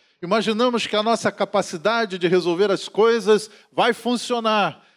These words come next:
e a gente não pede a ajuda de Jesus, a gente não chama Jesus para estar conosco, a gente não, não avalia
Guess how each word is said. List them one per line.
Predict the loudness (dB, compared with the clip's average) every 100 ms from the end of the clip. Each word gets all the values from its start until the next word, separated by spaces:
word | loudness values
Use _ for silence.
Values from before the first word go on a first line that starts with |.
| _
e | 0
a | 0
gente | 2 -4 -2
não | -2 -2
pede | -2 0 4 2 0 -4 -6 -2
a | 0 0
ajuda | 0 0 2 2
de | 0
Jesus, | 0 0 2 -2 0
a | 0
gente | 0 -6 -6
não | -6
chama | -6 -2 4 4 4 -2 -4 _
Jesus | -4 0 2 0 -2
para | 0 0 0
estar | -2 -4 -2
conosco, | -2 2 2 2 -2 -4 -4 -4 _
a | -6
gente | -2 -2 -2 -2
não, | 2 2 4 2 -2 -6
não | 0 2
avalia | 2 2 2 2 2 4 2